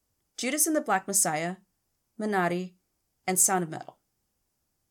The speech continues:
There weren't many actors in The Father. It's a, it's a more intimate film. Olivia Colman is a distinguished actress, and she doesn't disappoint here.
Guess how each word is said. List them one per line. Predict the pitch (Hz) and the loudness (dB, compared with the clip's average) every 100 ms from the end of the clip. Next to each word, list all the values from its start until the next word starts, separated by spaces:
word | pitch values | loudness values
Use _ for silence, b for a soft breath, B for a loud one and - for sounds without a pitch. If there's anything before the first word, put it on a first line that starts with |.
| _ - | _ -4
There | 285 | 0
weren't | 339 339 | 0 2
many | 294 285 | 2 2
actors | - 208 208 214 190 | 2 0 0 -2 -2
in | - 190 | -2 -2
The | 170 | -4
Father. | - 165 - - - _ | -2 -2 -2 -10 -16 _
It's | 214 214 | -4 -2
a, | - 247 | -2 -4
it's | 247 | -4
a | |
more | 233 226 | -4 -4
intimate | - 202 180 - | -4 -2 -4 -4
film. | 175 - - _ _ _ _ _ _ - | -8 -8 -12 _ _ _ _ _ _ -4
Olivia | 202 247 277 | 0 2 0
Colman | 277 254 247 240 | -2 -2 0 -2
is | 226 196 | -2 -4
a | 180 | -2
distinguished | 180 - 233 226 226 - | 0 0 0 -4 -4 -2
actress, | 175 175 - 175 175 - | -2 -2 -4 -2 0 0
and | 170 165 | -2 -4
she | - 175 | -4 -4
doesn't | 220 233 | -4 -4
disappoint | 208 196 - - 185 | -2 -2 -4 -6 -8
here. | 180 170 156 165 | -6 -8 -8 -10